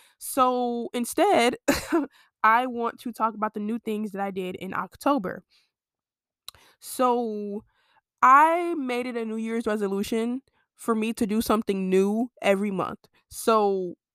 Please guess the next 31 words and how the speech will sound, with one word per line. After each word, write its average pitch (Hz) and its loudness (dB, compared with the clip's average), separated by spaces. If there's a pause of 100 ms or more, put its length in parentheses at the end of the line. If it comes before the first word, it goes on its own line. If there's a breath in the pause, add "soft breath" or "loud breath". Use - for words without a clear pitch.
(180)
whether 214 4
that's 202 2
listening 208 -2
to 202 -2
a 185 0
new 175 0
album, 277 4 (320 soft breath)
reading 202 -2
a 185 -2
new 175 -2
book, 269 2 (360)
trying 202 2
a 190 -4
new 190 -4
food 214 0
or 175 2
drink, 240 -2 (1120)
m-, 180 -10
seeing 247 2
a - 6
new 220 6
movie, 247 4
like, 226 2
whatever 226 2
it 233 0
was, 214 2
I 196 6
wanted 208 2
to 208 0
do 185 -4
something 226 -4